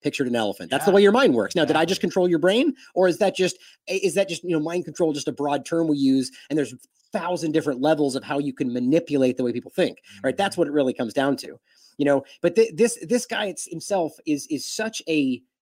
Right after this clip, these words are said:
Speaker 1: clear, transparent
Speaker 2: Mm-hmm.
Speaker 1: manipulator. Like, everything about him is fake. I mean, the, the, the point about the show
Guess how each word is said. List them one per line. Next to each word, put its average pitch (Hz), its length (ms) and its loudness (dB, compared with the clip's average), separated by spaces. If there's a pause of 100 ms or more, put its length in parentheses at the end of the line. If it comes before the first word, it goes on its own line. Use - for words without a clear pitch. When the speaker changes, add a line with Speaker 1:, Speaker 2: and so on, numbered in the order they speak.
(300)
Speaker 1:
clear, 208 600 -2 (120)
transparent 180 800 -2
Speaker 2:
Mm-hmm. - 240 -16
Speaker 1:
manipulator. 151 640 0
Like, 135 200 -2
everything 196 340 2
about 175 260 2
him 156 140 0
is 135 100 -4
fake. 143 340 -2
I 147 60 -4
mean, 151 140 4
the, 147 200 -4
the, 175 140 -4
the 147 160 -8
point 214 300 0
about 160 220 0
the 139 60 -4
show 143 460 2